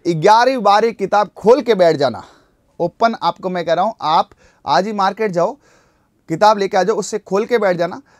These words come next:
मेरी खुद की किताब चलती है कृषि पर्यवेक्षक की, जो आपको गवर्नमेंट की किताब नहीं मिले तो उसका सारा डेटा उस किताब में है। लेकिन मैं बोलूँगा अभी आप दस बारह दिन रुको, मैं खुद लिख रहा हूँ, ठीक है। पूरी पशु परिचर के इक्कीस यूनिट मैंने बनाई है,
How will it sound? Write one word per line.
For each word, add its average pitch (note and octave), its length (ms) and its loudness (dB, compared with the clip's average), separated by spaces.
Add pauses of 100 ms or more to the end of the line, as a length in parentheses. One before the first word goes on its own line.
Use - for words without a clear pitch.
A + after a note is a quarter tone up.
(140)
मेरी G#3+ 260 0
खुद G#3 260 -4
की C#4 160 -6
किताब A#3 380 0
चलती G#3 380 -4
है A3 100 0
कृषि A3 300 -10
पर्यवेक्षक G3+ 500 -4
की, A3 300 -12 (280)
जो A3+ 220 4
आपको G#3 440 0
गवर्नमेंट F#3+ 440 0
की A3 100 -10
किताब A3 300 0
नहीं B3 120 -4
मिले F#3 280 -2
तो F#3 220 -12
उसका G#3 280 -4
सारा A3 340 2
डेटा G#3 260 0
उस G3+ 120 -4
किताब G3 320 2
में G3+ 140 -6
है। G3 140 -6 (420)
लेकिन A3+ 320 0
मैं G3 320 -2
बोलूँगा G3 340 -2
अभी G3 340 -2
आप G3+ 140 2
दस F#3+ 220 -8
बारह F#3+ 220 -2
दिन F#3+ 180 -4
रुको, F3+ 340 -6 (300)
मैं F#3 180 -4
खुद A#3 220 -4
लिख G#3+ 240 -2
रहा G#3+ 120 2
हूँ, F#3 160 -6 (340)
ठीक F3+ 160 -8
है। F3+ 160 -2 (280)
पूरी B3 220 -4
पशु A3 320 -8
परिचर G#3+ 420 -8
के A3 100 -8
इक्कीस - 520 -8
यूनिट G#3 260 -6
मैंने F#3+ 220 -6
बनाई F3 300 -2
है, F#3+ 180 -6